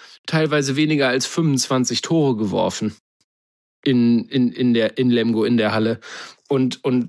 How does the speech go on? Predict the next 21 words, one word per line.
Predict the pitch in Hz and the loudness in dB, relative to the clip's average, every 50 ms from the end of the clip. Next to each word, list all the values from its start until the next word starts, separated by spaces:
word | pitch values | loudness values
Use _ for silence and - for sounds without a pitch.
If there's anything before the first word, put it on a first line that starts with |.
| - _ | -6 _
das, | - 127 123 - - - - - | -6 -4 -2 -2 -4 -4 -4 -4
da | - 110 113 | -4 -2 -2
wurde | 123 139 139 | -2 -2 -2
Beton | 123 135 127 - - 175 180 180 | -2 -2 -4 -2 -2 -2 -2 -2
angerührt. | - - 117 117 110 110 110 113 113 107 107 | 0 0 0 0 0 0 0 0 0 0 -2
Und | 120 120 | -2 -2
so | 107 123 | 0 -2
ein | 120 | -2
Freddy | 120 - 135 135 131 | -2 -2 -2 0 0
Schimak | 123 - 175 175 165 151 - | 0 0 0 0 0 0 -2
kann | - 151 151 156 | -2 -2 0 0
natürlich | 151 143 131 - 160 160 151 156 151 - - | 0 -2 -2 -2 -2 0 0 0 -2 -2 -2
jetzt | 143 139 131 - - - - | -2 -2 -2 -2 -4 -4 -2
zusammen | - 135 120 117 127 127 135 | -2 -2 0 0 0 0 -2
mit | 131 117 135 | -2 -2 0
Max | 135 123 120 - - - | -2 -2 -2 -4 -4 -2
Dari | 135 127 135 147 147 143 131 117 | 0 0 0 2 2 2 2 2
und, | 123 127 123 123 117 - | 2 2 2 2 0 0
äh, | - - 131 127 123 123 123 120 | -2 -2 0 2 2 2 2 2
Mijalo | 123 127 127 123 127 127 | 2 2 2 2 2 2
Masenic, | 120 120 120 110 110 131 151 143 131 170 175 - | 2 2 2 2 0 0 0 2 0 0 -2 -4